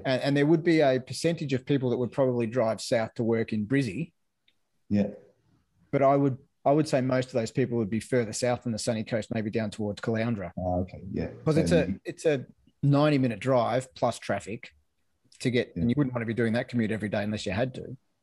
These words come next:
Speaker 2: So you don't have commuters, you have people that more or less live and work there.
Speaker 1: Pretty much. So the, I mean, the
Speaker 2: Yeah.
Speaker 1: interesting thing about this area is the cost of living is outrageous, and
Speaker 2: Yeah.
Speaker 1: the, uh,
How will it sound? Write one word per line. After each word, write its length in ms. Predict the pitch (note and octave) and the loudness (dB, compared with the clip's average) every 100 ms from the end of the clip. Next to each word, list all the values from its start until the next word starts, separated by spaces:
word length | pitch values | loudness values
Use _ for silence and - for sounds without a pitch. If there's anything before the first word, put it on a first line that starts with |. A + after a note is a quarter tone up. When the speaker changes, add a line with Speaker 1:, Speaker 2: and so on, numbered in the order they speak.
| _ _ - | _ _ -12
Speaker 2:
So 120 | - A2+ | -2 2
you 120 | G#2+ | 6
don't 220 | A#2+ G#2 | 6 4
have 200 | G#2 - | 2 0
commuters, 480 | G2 G2 F#2+ F2+ F#2 | 4 6 6 0 0
you 60 | |
have 140 | F#2 - | -2 0
people 260 | F#2+ F#2 | -2 0
that 220 | E2+ E2+ F#2+ | -2 -2 0
more 220 | F#2 F2+ | 0 2
or 80 | F2 | 0
less 180 | F2 | 0
live 200 | F#2 F2 - | 0 -2 -2
and 140 | F2 | -4
work 240 | E2 E2 - | -2 -4 -4
there. 340 | E2 D#2 - _ _ - - _ | -4 -4 -10 _ _ -20 -20 _
Speaker 1:
Pretty 240 | C#3+ C#3 A2+ | 0 2 2
much. 340 | G2 - - | -2 -8 -2
So 200 | C#3 C#3+ | 2 4
the, 200 | D3+ D#3+ | 4 4
I 40 | |
mean, 140 | D3+ D3+ | 4 4
the 80 | D#3 | 2
Speaker 2:
Yeah. 60 | |
Speaker 1:
interesting 400 | F3+ - - E3+ | 0 -4 -4 -4
thing 180 | - C#3 | 0 2
about 220 | B2+ A#2+ | 4 2
this 160 | C3 A2+ | 0 0
area 320 | A#2 A#2 A2 | 0 0 0
is 180 | A#2 A2+ | -2 -2
the 100 | A#2 | -4
cost 360 | - D3 - | 0 0 0
of 100 | B2 | -2
living 320 | A#2+ A#2 A#2 G#2 | 0 2 0 0
is 100 | A2 | 0
outrageous, 840 | G#2+ G#2+ A2 A2+ G2 G#2 - - | -2 0 0 0 -2 -6 -8 -8
and 400 | A#2 A2+ G#2+ G#2+ - - | -4 -2 -2 -2 -6 -8
Speaker 2:
Yeah. 260 | G2+ G2+ G2 - _ _ - | -2 0 -2 -8 _ _ -4
Speaker 1:
the, 580 | C3 B2 A#2+ A#2 A#2 A2+ | 0 2 2 0 0 -2
uh, 300 | A2+ G#2+ | -4 -4